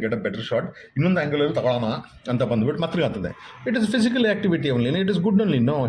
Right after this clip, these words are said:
Good for the body only, no? ಬಂದೆ. ಮತ್ತೆ ಆಗ್ತದೆ. ಆಯ್ತಾ?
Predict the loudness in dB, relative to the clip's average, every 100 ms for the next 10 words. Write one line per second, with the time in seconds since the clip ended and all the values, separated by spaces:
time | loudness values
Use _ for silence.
0 | 0 0 0 -2 -2 0 0 2 2 0
1 | 0 -2 -4 -10 -20 -20 -20 -20 -20 -20
2 | -20 -8 -2 0 0 -4 -12 -20 -16 -8
3 | -4 -2 -2 0 -2 -4 -8 -6 -2 0